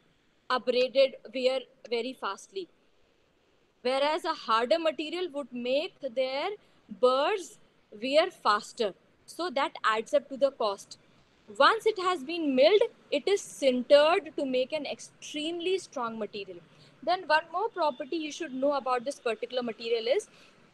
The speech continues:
that all these materials undergo some, some amount of shrinkage. And what is that some amount of shrinkage? That some amount of shrinkage is mentioned on that particular block.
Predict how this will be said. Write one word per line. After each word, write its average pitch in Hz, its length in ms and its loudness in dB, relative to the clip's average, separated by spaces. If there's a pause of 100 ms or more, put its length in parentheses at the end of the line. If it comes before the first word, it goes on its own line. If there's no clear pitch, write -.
(380)
that 302 260 0
all 302 260 4
these 440 240 8
materials 247 680 0 (360)
undergo 311 640 2
some, 403 600 -2 (400)
some 415 340 0
amount 262 420 -2
of 349 140 -6
shrinkage. 226 600 -6 (280)
And 359 280 -2 (180)
what 269 260 -2
is 427 140 0
that 403 220 -4
some 294 240 -4
amount 285 400 -2
of 349 120 -8
shrinkage? 233 600 -8 (320)
That 330 200 -2
some 359 300 -4
amount 415 420 -4
of 403 80 -8
shrinkage 285 600 -6
is 339 240 -4
mentioned 247 880 -2
on 262 200 -4
that 277 240 0
particular 254 580 0
block. 214 440 -2